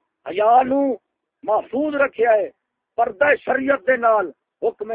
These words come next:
خدا و دے رسول دے نال۔ جدو تساں حکم دی پیروی کرو گے، اللہ تعالیٰ تواڈے بندوبست پورا فرما دے گا۔ حدیث پاک، پھر ویکھو، حدیث پاک وچ آوندا ہے،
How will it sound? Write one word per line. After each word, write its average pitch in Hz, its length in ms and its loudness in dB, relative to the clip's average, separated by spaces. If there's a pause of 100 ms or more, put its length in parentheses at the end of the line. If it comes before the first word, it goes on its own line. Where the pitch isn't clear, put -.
(120)
خدا 202 280 -2
و 196 140 -2
دے 180 100 -6
رسول 180 500 -8
دے 180 80 -4
نال۔ 147 300 -6 (380)
جدو 156 200 -8
تساں 175 440 -8 (400)
حکم 240 300 -6
دی 240 140 -10
پیروی 240 420 -4
کرو 220 280 -6
گے، 190 200 -4 (260)
اللہ 185 200 -4 (120)
تعالیٰ 170 300 -4
تواڈے 156 260 -6
بندوبست 156 720 -10
پورا 151 240 -8
فرما 117 380 -16 (100)
دے 73 80 -20
گا۔ 190 220 -20 (1200)
حدیث - 840 -20
پاک، 87 200 -20 (1200)
پھر 147 160 -10
ویکھو، 156 380 -8 (2000)
حدیث 156 360 -8
پاک 165 240 -6
وچ 170 180 -8
آوندا 165 280 -6
ہے، 147 40 -8